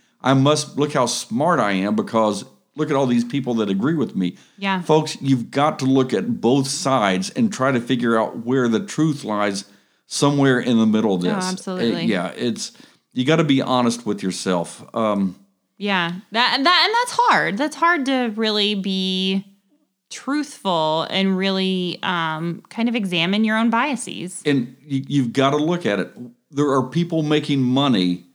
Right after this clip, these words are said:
Speaker 1: basing and trying to make social discord to spread hate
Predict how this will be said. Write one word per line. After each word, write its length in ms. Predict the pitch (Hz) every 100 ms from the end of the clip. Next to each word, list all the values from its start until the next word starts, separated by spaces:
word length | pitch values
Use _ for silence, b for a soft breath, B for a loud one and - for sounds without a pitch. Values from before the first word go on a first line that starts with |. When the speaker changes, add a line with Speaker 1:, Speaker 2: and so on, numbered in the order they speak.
| _ _ _ _ _ _ _ - _
Speaker 1:
basing 760 | 131 139 135 139 127 120 113 - - _ _ _ _ _
and 180 | 120 113
trying 280 | - 143 139
to 100 | 123
make 420 | 123 120 - -
social 400 | - 135 135 143
discord 800 | 127 139 139 - 107 101 98 -
to 60 | 110
spread 400 | 98 - 135 139
hate 400 | 123 131 110 -